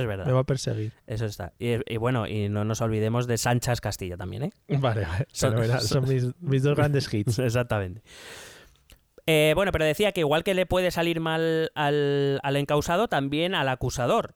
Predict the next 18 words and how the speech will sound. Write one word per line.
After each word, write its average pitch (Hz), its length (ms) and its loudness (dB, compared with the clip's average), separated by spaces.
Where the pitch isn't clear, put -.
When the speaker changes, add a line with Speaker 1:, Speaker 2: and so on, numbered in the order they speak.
Speaker 1:
Es 123 160 -12
decir, 123 400 -6
si 127 500 -4
una 139 200 -2
demanda 147 340 -2
resulta 147 320 -4
inadmitida, 135 680 -4
si - 140 -12
se 123 100 -8
rechaza 123 360 -4
una 139 180 -2
prueba, 135 440 0
si - 140 -6
un 123 100 -4
testigo 135 440 -4
no 135 80 -2
es 139 100 -4
aceptado 139 580 -2